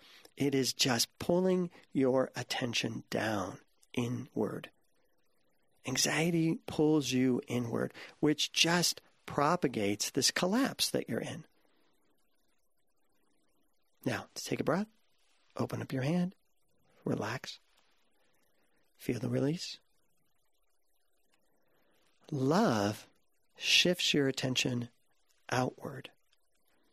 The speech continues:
Love shifts your attention. Love is the gift of your attention outward. And so when this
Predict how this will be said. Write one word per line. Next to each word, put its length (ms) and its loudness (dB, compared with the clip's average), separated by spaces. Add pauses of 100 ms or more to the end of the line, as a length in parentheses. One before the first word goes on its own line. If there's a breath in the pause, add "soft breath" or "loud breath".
(380)
Love 540 2 (380 soft breath)
shifts 420 0
your 120 2
attention. 480 0
Love 400 4
is 380 4
the 120 0
gift 300 -2
of 120 -2
your 120 -2
attention 460 -4 (260)
outward. 500 -6 (1120 loud breath)
And 120 2
so 320 6 (640 soft breath)
when 220 4
this 340 0